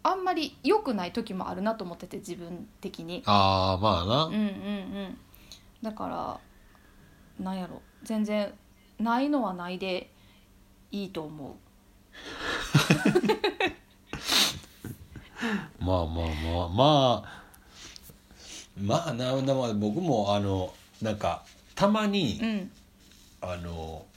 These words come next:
Speaker 2: ハマる漫画とかあるんやけど、
Speaker 1: うんうんうんうん。
Speaker 2: もうその時はでもそんな感じになる。
Speaker 1: あー、うんうんうんうん。
Speaker 2: 入り込むわけじゃないけど、
Speaker 1: うんうん。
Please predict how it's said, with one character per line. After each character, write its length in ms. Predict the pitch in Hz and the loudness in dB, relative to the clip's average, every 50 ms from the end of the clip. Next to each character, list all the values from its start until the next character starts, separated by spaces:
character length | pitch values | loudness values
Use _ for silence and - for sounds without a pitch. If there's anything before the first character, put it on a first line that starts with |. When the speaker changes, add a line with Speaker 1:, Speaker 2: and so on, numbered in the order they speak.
| - - - - - - - - - - - - - - - - - - - - - - - - - | -20 -20 -20 -20 -20 -20 -20 -20 -20 -20 -20 -20 -20 -20 -20 -20 -20 -20 -20 -20 -20 -20 -20 -16 -6
Speaker 2:
ハ 200 | - - - 175 | 0 4 6 6
マ 160 | 170 170 165 | 8 6 6
る 80 | 160 160 160 156 151 151 - - - - - | 6 6 4 2 0 -2 -6 -14 -20 -8 0
漫 260 | 107 107 107 104 101 | 4 4 6 6 6
画 120 | 104 123 123 | 6 4 4
と 100 | - - | 4 2
か 120 | - - | 0 0
あ 40 | 403 | 0
る 100 | 359 302 | 0 -2
ん 20 | |
や 80 | 294 330 | -2 -2
け 60 | 311 | -2
ど、 80 | 262 240 | -2 0
Speaker 1:
う 40 | 254 | 0
ん 40 | |
う 20 | 269 | -2
ん 40 | 247 | -2
う 20 | |
ん 80 | 214 - - | -2 -2 -2
う 40 | 254 247 220 | -2 -2 -2
ん。 100 | 202 - - - - - - - - _ _ _ _ _ - - | -4 -8 -16 -20 -20 -20 -20 -20 -20 _ _ _ _ _ -6 -2
Speaker 2:
も 80 | 123 135 | 0 2
う 40 | |
そ 100 | 135 - | 4 4
の 80 | 262 262 | 4 4
時 160 | 240 262 208 160 | 4 4 4 6
は 40 | |
で 80 | 113 107 | 6 4
も 80 | 95 85 | 2 2
そ 140 | - 117 | 2 2
ん 40 | 110 | 2
な 100 | 110 107 | 2 2
感 120 | 107 113 101 | 2 2 2
じ 80 | 95 98 | 2 2
に 60 | 92 | 2
な 80 | 87 | 2
る。 140 | 85 80 - - - - - | 0 0 -2 -6 -10 -6 -2
Speaker 1:
あ 520 | 254 262 247 240 233 226 220 220 214 202 196 | 0 2 2 0 0 -2 -2 -4 -4 -4 -4
ー、 20 | |
う 40 | 208 | -4
ん 80 | 214 | -4
う 20 | 202 | -4
ん 0 | |
う 0 | |
ん 0 | |
う 40 | 196 196 196 196 185 185 190 185 185 180 185 180 175 | -6 -6 -8 -8 -8 -8 -8 -8 -8 -10 -10 -12 -12
ん。 60 | 180 - - _ _ - - - - _ _ _ _ _ _ - _ _ _ _ - - _ _ - - - | -14 -18 -20 _ _ -20 -20 -20 -20 _ _ _ _ _ _ -20 _ _ _ _ -20 -20 _ _ -20 -20 -16
Speaker 2:
入 380 | - - - 110 120 131 147 | -6 2 4 6 8 8 6
り 100 | 160 180 | 6 4
込 180 | - - 190 190 | 6 6 6 6
む 100 | 196 208 | 8 6
わ 120 | 233 254 | 4 4
け 100 | 254 247 | 4 4
じ 80 | 175 143 | 4 4
ゃ 60 | 120 | 6
な 140 | 101 101 101 | 6 6 6
い 60 | 107 | 4
け 120 | 113 101 85 | 4 2 2
ど、 220 | 90 90 87 80 | 2 2 2 0
Speaker 1:
う 40 | 78 | 0
ん 40 | 76 | 0
う 20 | |
ん。 680 | - 220 214 - - 185 - 202 196 190 185 180 180 185 | -2 -2 -4 -4 -4 -6 -6 -6 -6 -6 -8 -8 -10 -14